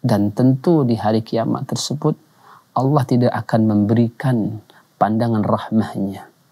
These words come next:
tidak akan memberikan pandangan kasih sayangnya kepada mereka, orang-orang yang menjulurkan, ya, menyeret pakaiannya, terseret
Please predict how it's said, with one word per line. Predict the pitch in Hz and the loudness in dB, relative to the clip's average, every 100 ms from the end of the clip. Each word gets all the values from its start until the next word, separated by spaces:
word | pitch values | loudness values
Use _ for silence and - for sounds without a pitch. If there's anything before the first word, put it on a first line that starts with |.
| _ _ | _ _
tidak | - 120 120 | 0 0 0
akan | - 117 110 | -2 0 0
memberikan | 110 120 127 113 | 0 0 0 -2
pandangan | 107 113 113 127 120 110 | 0 0 2 2 2 -2
kasih | - 127 - | -4 -6 -4
sayangnya | 131 - - - 151 127 117 | -4 -4 -4 -2 0 0 0
kepada | 110 - 101 101 | -4 -2 -2 -2
mereka, | 101 110 107 - 92 | -2 0 -2 -2 -4
orang-orang | - 107 92 90 123 143 147 127 | -2 -2 -4 -6 0 0 2 2
yang | 131 151 180 - _ _ _ _ _ _ _ _ _ | 4 4 2 -4 _ _ _ _ _ _ _ _ _
menjulurkan, | 107 98 98 104 120 107 - 107 101 104 113 - _ _ _ _ _ - | -4 0 0 2 2 0 0 -2 -2 -8 -12 -20 _ _ _ _ _ -10
ya, | 104 | -6
menyeret | 107 107 110 120 113 104 _ _ - - - | 0 2 4 2 2 -2 _ _ -20 -20 -20
pakaiannya, | - 113 - 113 117 117 110 110 98 - _ _ _ _ _ | -4 -4 0 2 4 4 4 2 -2 -12 _ _ _ _ _
terseret | - 120 - 139 147 | -4 -4 0 2 2